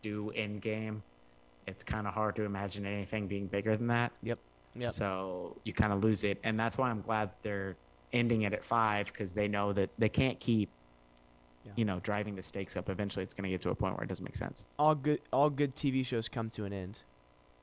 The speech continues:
Speaker 1: Yes.
Speaker 2: I know that sounds really dumb, but, like, they know when to end it. And it hurts, but
Speaker 1: Unless you're N C I S, and then they don't end that show. But
Speaker 2: that's the only
Speaker 1: you could
Speaker 2: good
Speaker 1: argue
Speaker 2: T V
Speaker 1: it's not
Speaker 2: show.
Speaker 1: good.
Speaker 2: That's the only good T V show that's never ended. No, I'm kidding.
Speaker 1: You could argue it's not good.
Speaker 2: <laughs>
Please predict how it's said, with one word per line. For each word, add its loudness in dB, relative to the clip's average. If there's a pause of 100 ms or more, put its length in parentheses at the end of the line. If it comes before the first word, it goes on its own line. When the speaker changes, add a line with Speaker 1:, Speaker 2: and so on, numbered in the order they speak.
(300)
Speaker 1:
Yes. 0
Speaker 2:
I -2
know 4
that 2
sounds -2
really 2
dumb, 2
but, 0
like, 0 (240)
they 2
know 6
when 2
to -2
end -4
it. -10
And -2
it -2
hurts, -2 (720)
but 6
Speaker 1:
Unless 8
you're 8
N 6
C 6
I 4
S, 2
and -2
then 2
they 2
don't 0
end -4
that -6
show. -4 (100)
But 0 (100)
Speaker 2:
that's 0
the 2
only 6
Speaker 1:
you -4
could 8
Speaker 2:
good -
Speaker 1:
argue 4
Speaker 2:
T -
V 6
Speaker 1:
it's -
not 8
Speaker 2:
show. 8
Speaker 1:
good. 0
Speaker 2:
That's 0
the 2
only 6
good 6
T 2
V 4
show 2
that's 0
never 0
ended. -4 (120)
No, -10
I'm -10
kidding. -8
Speaker 1:
You -4
could 4
argue 6
it's -2
not -2
good. -2 (100)
Speaker 2:
<laughs> 0